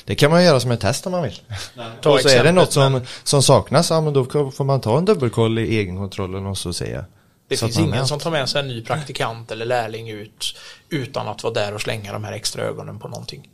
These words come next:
Speaker 2: Det är jag helt,
Speaker 1: Precis.
Speaker 2: jag är helt tvärsäker på det. Att det finns ingen montör som är trygg med att träffar en sexton, sjutton, arton-åring ifrån skolan för första gången och så ger de ett tio-pack med, med dubbla vägguttag, monterar dem, häng upp dem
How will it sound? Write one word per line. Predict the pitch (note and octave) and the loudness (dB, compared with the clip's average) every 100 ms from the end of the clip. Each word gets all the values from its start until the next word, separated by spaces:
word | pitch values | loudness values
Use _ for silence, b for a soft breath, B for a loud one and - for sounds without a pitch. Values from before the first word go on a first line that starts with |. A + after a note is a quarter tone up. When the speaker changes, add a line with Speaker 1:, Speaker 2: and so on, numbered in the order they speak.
| - | -4
Speaker 2:
Det | B2+ | 0
är | |
jag | C3 | 0
helt, | E3+ B2+ | -2 -4
Speaker 1:
Precis. | - - | -10 -4
Speaker 2:
jag | E3 | -4
är | |
helt | D3+ - E3 A#2+ | -4 -4 -4 -4
tvärsäker | - D#2 C3+ - A2+ - | -4 -4 -4 -6 -8 -12
på | D#3+ | -16
det. | C#3 - b b | -16 -18 b b
Att | - B2+ C3 B2+ | -8 -6 -6 -8
det | A#2 | -6
finns | D#3+ | -4
ingen | G3+ B2 | -2 -4
montör | B2 A#2+ A#2 A2 | -6 -6 -4 -4
som | A2+ A2+ | -6 -10
är | |
trygg | G#2+ B2+ G#2 G2 | -8 -8 -8 -10
med | G#2 | -12
att | G#2+ - b b - | -12 -16 b b -4
träffar | D3 - B2 A#2 - B B | -4 -2 -2 -2 -4 B B
en | - A#2+ G#2 G#2 _ _ _ _ _ - - | -2 -2 -2 -12 _ _ _ _ _ -16 -4
sexton, | - - - A2 | -2 -2 -6 -4
sjutton, | D3+ - A2+ | -6 -6 -4
arton-åring | C#3 A2 A#2 A2 A2+ A#2+ | -4 -4 -6 -6 -8 -8
ifrån | A2+ A#2+ | -8 -4
skolan | A2 D3+ A#2+ G#2 A2 | -4 -4 -6 -8 -8
för | B2 | -8
första | - - - | -6 -6 -4
gången | A#2 G2+ - _ - | -6 -8 -16 _ -10
och | B2 | -6
så | C3 | -4
ger | C3+ C#3+ A#2+ | -2 0 0
de | A#2+ | -4
ett | A2+ | -8
tio-pack | - D#3+ - - - - | -10 -8 -8 -10 -12 -12
med, | C3 B2 C3 | -12 -12 -10
med | B2+ | -4
dubbla | A#2 C3+ A2 | -2 -2 -2
vägguttag, | B2+ B2 A#2+ - - | -2 -4 -12 -14 -8
monterar | C3+ C3+ B2 A2 | -8 -6 -6 -4
dem, | B2+ A2 | -6 -8
häng | B2 | -10
upp | A#2 - | -10 -10
dem | - | -12